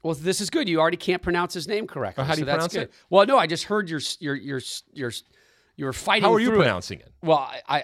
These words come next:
Speaker 1: I call him the Atlas Lions. That's where I'm going right now with Morocco. I haven't gotten into his name
Speaker 2: All right, the
Speaker 1: yet.
Speaker 2: number ten playing for Morocco.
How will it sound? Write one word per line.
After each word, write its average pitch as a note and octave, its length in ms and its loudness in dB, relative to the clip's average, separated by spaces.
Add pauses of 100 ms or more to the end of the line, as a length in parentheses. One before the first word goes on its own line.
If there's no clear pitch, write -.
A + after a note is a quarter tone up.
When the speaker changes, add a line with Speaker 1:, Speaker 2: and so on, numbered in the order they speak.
(100)
Speaker 1:
I C#3+ 40 -2
call D#3+ 180 -2
him C3+ 60 -2
the A2+ 140 -4
Atlas A#2+ 340 -4
Lions. A2 380 -6
That's A#2 200 -6
where G#2+ 120 -4
I'm G#2 100 -4
going G2 220 -8
right F#2 120 -12
now F#2+ 140 -10
with F2 140 -14
Morocco. F#2 420 -6
I G2+ 80 -4
haven't A2 220 -6
gotten F#2+ 200 -6
into D#2+ 160 -16
his D2+ 200 -18
name A#2+ 60 0
Speaker 2:
All B2 40 4
right, A#2 100 2
the B2 60 -4
Speaker 1:
yet. B2+ 60 -2
Speaker 2:
number E3 240 0
ten C#3 400 -4
playing B2+ 240 -8
for B2 120 -6
Morocco. G#2+ 540 -4